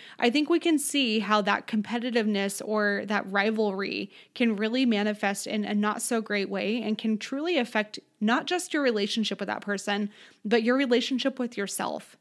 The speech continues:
It really takes away a lot of your ability to be proud of yourself,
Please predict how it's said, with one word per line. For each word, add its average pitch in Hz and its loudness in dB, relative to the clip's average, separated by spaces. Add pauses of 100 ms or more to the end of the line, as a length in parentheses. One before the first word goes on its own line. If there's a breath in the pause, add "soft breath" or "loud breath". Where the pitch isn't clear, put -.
(640)
It 254 6
really 269 4
takes - -2
away 208 4
a - 0
lot 202 0
of 220 2
your 208 2
ability 202 -2
to 220 -4
be 208 -2
proud 196 0
of 220 -4
yourself, 254 -2